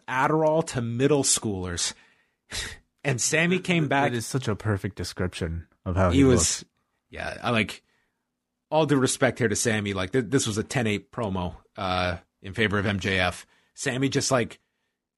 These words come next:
Speaker 1: gets into M J F's face and tells him that, "I'm thinking of all the things I'm gonna do to you." And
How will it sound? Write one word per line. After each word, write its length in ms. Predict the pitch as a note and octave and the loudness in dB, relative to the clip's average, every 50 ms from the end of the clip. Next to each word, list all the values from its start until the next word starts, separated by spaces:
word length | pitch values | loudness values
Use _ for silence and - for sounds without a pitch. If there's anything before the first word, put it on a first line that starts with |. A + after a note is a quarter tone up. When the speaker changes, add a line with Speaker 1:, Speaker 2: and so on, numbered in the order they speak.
| _ _ _ _ _ _ _ _ _ | _ _ _ _ _ _ _ _ _
Speaker 1:
gets 220 | - D3+ - - - | -4 -4 -2 0 0
into 420 | D#3+ C3+ B2 C#3+ C3 B2+ A2+ - | 0 2 2 2 2 2 2 0
M 140 | D#3+ D#3 C3+ | 0 0 0
J 140 | G#2+ C3+ B2+ | 2 0 0
F's 240 | A#2+ A2+ - - - | 0 0 -4 -6 -4
face 420 | - C3+ B2 A2+ A2 G2 - - | 0 0 2 2 2 0 -2 -4
and 160 | F#2+ F2+ - | -4 -8 -8
tells 280 | - - A#2 A2 G#2 G2+ | -4 -4 -2 -2 -2 -4
him 180 | G2+ G2+ F2+ | -6 -8 -6
that, 160 | F2 A2 G#2 G2+ | -4 -4 -2 -2
"I'm 180 | G2+ G2+ F2 - _ | -4 -4 -6 -6 _
thinking 280 | E3+ D3+ A#2 A#2+ B2 | -4 -4 -2 -2 -4
of 100 | A#2+ A2 | 0 2
all 160 | B2+ B2+ C3+ G2+ | 4 4 6 4
the 100 | A#2+ - | 2 0
things 520 | - - A#2+ G#2+ G2 F#2+ F#2+ - - - - | -2 -4 -4 -4 -4 -4 -4 -4 -4 -4 -6
I'm 140 | C3 B2+ G#2+ | -8 -6 -4
gonna 160 | A2+ G#2 F#2+ | -4 -4 -4
do 240 | F2 - A#2 A2+ G#2 | -4 -4 -2 -2 -2
to 80 | G2 F2+ | -2 -2
you." 240 | E2+ F2+ F2 E2+ - _ - _ _ _ _ _ | -4 -4 -6 -6 -8 _ -20 _ _ _ _ _
And 440 | - F2+ F#2 F#2 F2+ F2 E2+ - - | -8 -4 -2 0 0 0 -2 -2 -6